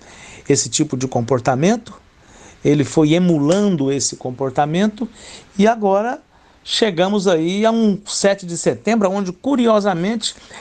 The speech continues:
eu não me lembro, tá, se, não sei se o ano passado foi assim, mas, é, parece-me ser a primeira vez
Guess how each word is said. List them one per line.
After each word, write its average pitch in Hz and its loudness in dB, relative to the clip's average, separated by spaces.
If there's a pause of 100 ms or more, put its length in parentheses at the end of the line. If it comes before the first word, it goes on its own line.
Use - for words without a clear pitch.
eu 113 2
não 330 -4
me 370 2
lembro, 180 2 (100)
tá, 143 -2
se, - -8
não 156 0
sei 160 0
se - -4
o 143 0
ano 143 -2
passado 131 -2
foi 147 0
assim, 220 0 (560)
mas, 175 2
é, 185 2
parece-me 202 -2
ser 226 0
a 220 0
primeira 220 2
vez 220 -2